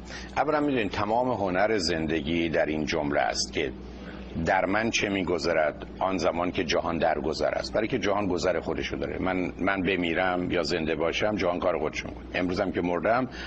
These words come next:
یک ثانیه بعد جهان کار خودشو می‌کنه. این تمام هنر زندگی. دوم،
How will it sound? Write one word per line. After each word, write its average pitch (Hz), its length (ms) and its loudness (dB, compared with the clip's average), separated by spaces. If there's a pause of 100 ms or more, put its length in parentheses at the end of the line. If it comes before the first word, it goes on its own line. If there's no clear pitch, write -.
(520)
یک 104 200 2
ثانیه 92 400 2
بعد 101 220 4
جهان 87 220 2
کار 85 200 0
خودشو 71 320 -4
می‌کنه. - 200 -12 (120)
این 127 160 2 (420)
تمام 120 300 2
هنر 101 300 4
زندگی. 78 420 -2 (180)
دوم، 120 280 0